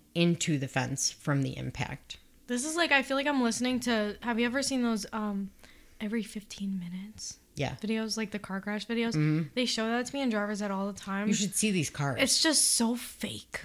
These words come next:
Speaker 1: But these aren't. You should see these cars.
Speaker 2: I know,
Speaker 1: It's
Speaker 2: but it's so
Speaker 1: awful.
Speaker 2: fake. It, like, physically pains me to watch them.
Speaker 1: So Kevin McConnell then pulled up on the crash. He was actually on his way to the church to drop off some tables and chairs, too, along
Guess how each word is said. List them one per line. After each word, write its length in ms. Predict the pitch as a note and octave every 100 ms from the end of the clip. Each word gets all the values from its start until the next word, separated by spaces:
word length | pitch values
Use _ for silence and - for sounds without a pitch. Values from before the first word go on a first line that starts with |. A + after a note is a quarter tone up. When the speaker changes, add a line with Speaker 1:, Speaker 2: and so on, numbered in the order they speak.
| -
Speaker 1:
But 140 | E3 -
these 160 | D#3+
aren't. 240 | D3+ C3 -
You 80 | E3
should 180 | E3+
see 140 | - F3+
these 160 | C3+
cars. 400 | - B2+ A#2+ - -
Speaker 2:
I 100 | A3+
know, 160 | G#3+
Speaker 1:
It's 80 | F#3+
Speaker 2:
but 80 | G3+
it's 300 | G#3 E3 C#3+
so 160 | G#3+ A3
Speaker 1:
awful. 60 |
Speaker 2:
fake. 440 | G#3+ - G3 G#3+ -
It, 240 | G#3 G3
like, 180 | G#3 G3
physically 600 | - - G#3+ A3+ A3 G#3
pains 440 | - - G3 G3+
me 140 | F#3+ F3+
to 80 | F3+
watch 380 | E3+ F#3+ F#3+
them. 280 | - D#3+ F#3 - - -
Speaker 1:
So 500 | - A3 G#3 G3 F3+ -
Kevin 320 | C4+ C4 C4+
McConnell 640 | F#3 - C4+ F3 D#3+ G#3+ - - - - -
then 200 | G#3+ A#3+
pulled 280 | A#3+ A3+ F#3
up 180 | F#3+ D#3
on 140 | E3
the 80 | D#3
crash. 420 | - B2+ C#3+ - -
He 220 | - A#3+
was 140 | G#3+
actually 360 | F3+ D#3 F#3 D#3
on 180 | D#3+ D#3+
his 220 | E3 C#3+
way 160 | D3
to 100 | C#3
the 100 | D3+
church 360 | D3 D#3+ D3+ -
to 100 | D#3+
drop 260 | D3+ D3 D3+
off 220 | C#3+ -
some 200 | - D#3
tables 340 | D3 C3+ C#3 B2+
and 120 | B2
chairs, 260 | C3+ C3+
too, 180 | - D3
along 400 | D3+ C3+ C3 C#3+